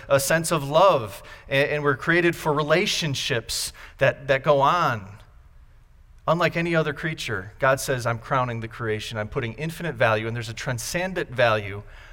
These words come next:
on life. To understand how much God hates murder is to understand that God created life and that he puts his image on each and every one of us, regardless of age, sex, um, uh,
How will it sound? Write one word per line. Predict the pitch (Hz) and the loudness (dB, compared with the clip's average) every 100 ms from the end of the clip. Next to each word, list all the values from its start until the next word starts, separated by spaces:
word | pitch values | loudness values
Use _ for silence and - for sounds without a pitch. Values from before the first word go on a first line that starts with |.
| - 131 | -8 0
on | 139 135 123 | 0 0 0
life. | 135 113 - - - - - - - - - - - - | 0 0 -6 -14 -16 -18 -20 -20 -20 -20 -20 -20 -20 -4
To | 147 | 0
understand | 196 247 - 208 170 | 2 0 2 2 4
how | 190 | 2
much | 185 - | 0 4
God | 180 160 | 4 4
hates | 170 160 | 0 2
murder | 185 170 151 - - | 2 2 0 -6 -6
is | 160 | 2
to | 175 | 4
understand | 185 170 185 170 | 4 2 2 2
that | |
God | 165 175 170 | 2 2 2
created | - 175 175 190 175 | -2 2 2 2 0
life | 131 113 113 | 2 2 2
and | 135 | 0
that | 143 | 0
he | 165 | 0
puts | 160 180 175 | -2 -2 -2
his | 170 147 180 | -4 -4 -4
image | 202 175 110 - | -2 -2 -4 -2
on | 123 123 | -2 -2
each | 160 185 143 | -4 -6 -2
and | 143 | 2
every | 147 151 | 2 2
one | 147 135 | 2 2
of | |
us, | 117 117 | 2 0
regardless | 117 123 120 113 | 0 0 0 -4
of | 113 - | -6 0
age, | 143 160 165 - - - - | 0 0 -2 -10 -12 -20 -10
sex, | - 156 151 - - - - - - - - - - - - - | 2 2 2 -2 -10 -14 -20 -20 -20 -20 -20 -20 -20 -20 -16 0
um, | 135 117 104 - - | 2 2 -2 -14 -10
uh, | 139 131 | -4 -4